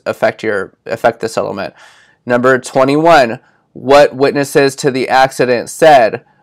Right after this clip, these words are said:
What did they say as to injuries? What did they say as to how, how the accident occurred?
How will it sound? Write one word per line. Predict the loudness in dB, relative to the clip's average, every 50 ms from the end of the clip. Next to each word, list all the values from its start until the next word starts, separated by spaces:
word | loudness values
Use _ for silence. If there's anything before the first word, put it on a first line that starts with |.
| _ _
What | -4 -4
did | -2 -2
they | -2 -4
say | -4 -2 0 0 2 2 2
as | 0 -2 -4
to | -6 -6 -4 -4
injuries? | -4 -4 -2 -2 0 0 0 -2
What | -4 -6
did | -4
they | -6 -6
say | -6 -4 -2 -2 -2 -2 -2
as | -2 -2 -4 -4 -6 -8
to | -6 -4 -4 -4 -6 -8 -8
how, | -2 0 0 0 0 -2
how | -6 -6 -6 -4 -4
the | -4 -2
accident | -2 -2 -2 -4 -6 -6 -6 -8
occurred? | -6 -2 0 0 0 -2 -4